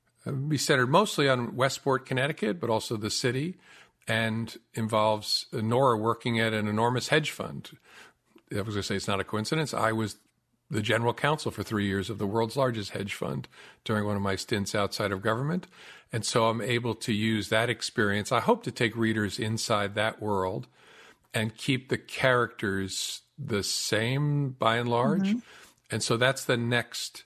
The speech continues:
Speaker 1: installment. And then I imagine the third installment will also be in New York. And I, I'd like to have it centered on espionage and terrorism. Um,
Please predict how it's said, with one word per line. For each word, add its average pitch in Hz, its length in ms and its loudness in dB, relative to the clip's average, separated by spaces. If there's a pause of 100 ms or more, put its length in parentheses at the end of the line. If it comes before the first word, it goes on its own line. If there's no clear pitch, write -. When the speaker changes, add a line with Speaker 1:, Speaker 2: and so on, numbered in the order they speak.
(380)
Speaker 1:
installment. 139 720 0
And 120 120 0
then 117 160 2
I 117 60 4
imagine 117 420 2
the 113 120 0
third 127 300 2
installment 135 640 -2 (540)
will 117 160 2
also 127 280 4
be 120 280 2
in 117 80 0
New 120 80 0
York. 135 420 2 (220)
And 117 100 -2
I, 113 160 -2
I'd 120 120 -2
like 117 220 0
to 113 60 -4
have 110 140 2
it 104 120 -6
centered 110 360 -2
on 110 240 0
espionage 113 720 0
and 101 180 -2 (200)
terrorism. 139 640 0 (720)
Um, - 280 -4